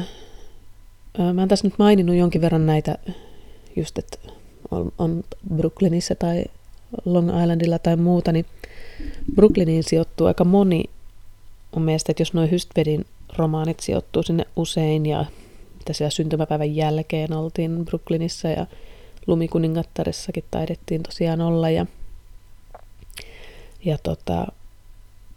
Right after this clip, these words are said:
ö, ja tietenkin siis äsken en edes tajunnut Hüstvedin yhteydessä vielä mainita hänen miestään Paul Austeria, joka pitäisi aina,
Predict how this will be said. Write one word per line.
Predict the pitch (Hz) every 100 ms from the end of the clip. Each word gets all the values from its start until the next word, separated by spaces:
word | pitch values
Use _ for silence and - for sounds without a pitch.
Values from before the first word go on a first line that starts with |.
| -
ö, | 165 156 156 160 - - - - - - - - - - - - - - - -
ja | 254
tietenkin | 175 180 160 156
siis | - 165 - - - - - - -
äsken | - - 185
en | 180
edes | 175 -
tajunnut | 175 185 175
Hüstvedin | 180 - 165 165
yhteydessä | 160 - 165 170 -
vielä | 196
mainita | 214 226 196 165 190 - -
hänen | 175 170 170
miestään | 190 185 - 175
Paul | 175 190 180
Austeria, | 185 185 - 175 - -
joka | -
pitäisi | - 202 202
aina, | 190 190